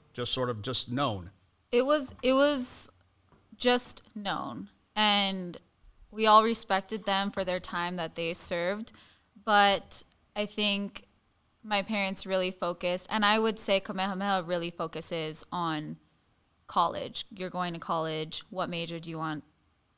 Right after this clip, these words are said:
Speaker 2: to pursue in college? So that's not a terrible thing, but I think my mindset was just focused on the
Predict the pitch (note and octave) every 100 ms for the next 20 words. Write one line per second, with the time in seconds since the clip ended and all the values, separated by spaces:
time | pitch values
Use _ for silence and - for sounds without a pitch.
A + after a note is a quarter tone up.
0 | - - E3 F#3 - E3+ - F3 - -
1 | D#3+ D3+ D#3 D3+ F3 - - _ _ -
2 | A#3 G#3+ G#3 G3+ G3 - _ _ _ _
3 | _ G#3+ G#3 - G#3 F#3 F3+ F3 - G3
4 | - F3 F#3 A3 B3 D4 C#4 A3 G3 -
5 | - F#3+ F#3+ E3+ - F#3 F#3 F3 E3 F3
6 | F#3+ D#3+ F3 E3+ E3 - E3 - E3+ -
7 | E3 D#3+ D#3 D3+ C#3+